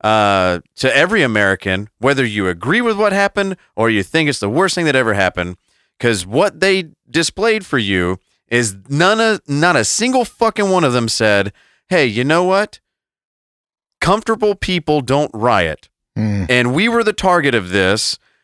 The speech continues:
Speaker 1: Maybe, just fucking maybe, we had something to do with this. And maybe we played a role in this, and maybe we should change how we're operating and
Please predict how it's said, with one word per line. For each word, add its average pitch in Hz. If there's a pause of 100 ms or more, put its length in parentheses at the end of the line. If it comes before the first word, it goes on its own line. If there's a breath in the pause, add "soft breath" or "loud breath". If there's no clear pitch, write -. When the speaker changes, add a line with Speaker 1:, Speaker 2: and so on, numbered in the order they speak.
(180)
Speaker 1:
Maybe, 165 (160)
just 202 (240)
fucking 254
maybe, 131 (360)
we 135
had 196
something 190
to 147
do 131
with 98
this. - (560)
And 135
maybe 220
we 196
played 180
a 165
role 143
in 123
this, 120
and 120
maybe 220
we 170
should 165
change 143
how 139
we're 151 (100)
operating 110 (320 soft breath)
and 110